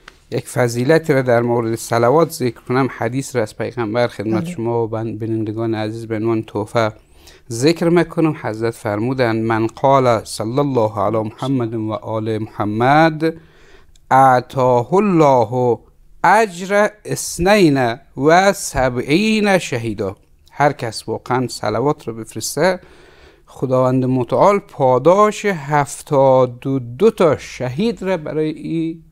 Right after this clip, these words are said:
Speaker 1: عنایت می‌کنه. «و خرج من ذنوبه که یوم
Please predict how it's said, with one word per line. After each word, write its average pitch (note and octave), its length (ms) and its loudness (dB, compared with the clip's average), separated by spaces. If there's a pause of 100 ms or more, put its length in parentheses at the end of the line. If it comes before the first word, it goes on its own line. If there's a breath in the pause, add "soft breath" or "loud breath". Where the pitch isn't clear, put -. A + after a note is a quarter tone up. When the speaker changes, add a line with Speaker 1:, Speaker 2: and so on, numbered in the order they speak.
Speaker 1:
عنایت A2+ 440 -2
می‌کنه. - 380 -10 (920 loud breath)
«و C#3 140 4
خرج F#3 460 4
من C3 440 0
ذنوبه D3 680 2
که A#2+ 220 -2
یوم C#3 600 4